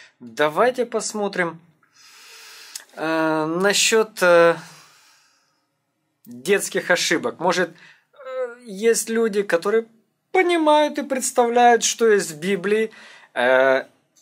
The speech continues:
и у них получается внутри головы очень логичная система. Берут Библию, разбирают на кусочки, собирают так, чтобы это была целостная система, но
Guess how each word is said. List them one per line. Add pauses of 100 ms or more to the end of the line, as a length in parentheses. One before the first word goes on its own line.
и
у
них
получается
внутри
головы
очень
логичная
система. (1300)
Берут
Библию,
разбирают
на
кусочки,
собирают
так,
чтобы
это
была (240)
целостная (280)
система, (160)
но